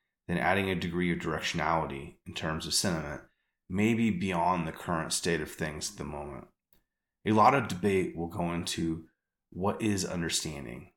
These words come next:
the occurrence of it, and does it have to be sustained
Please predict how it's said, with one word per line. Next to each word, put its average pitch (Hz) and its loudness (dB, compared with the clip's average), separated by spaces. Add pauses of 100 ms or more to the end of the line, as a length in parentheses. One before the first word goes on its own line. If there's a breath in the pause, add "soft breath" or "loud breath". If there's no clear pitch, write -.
(160)
the 90 -2
occurrence 87 -2
of 82 -2
it, 82 -4
and 82 -6
does 82 0
it 85 0 (640)
have 87 6
to - -10
be 90 0
sustained 82 0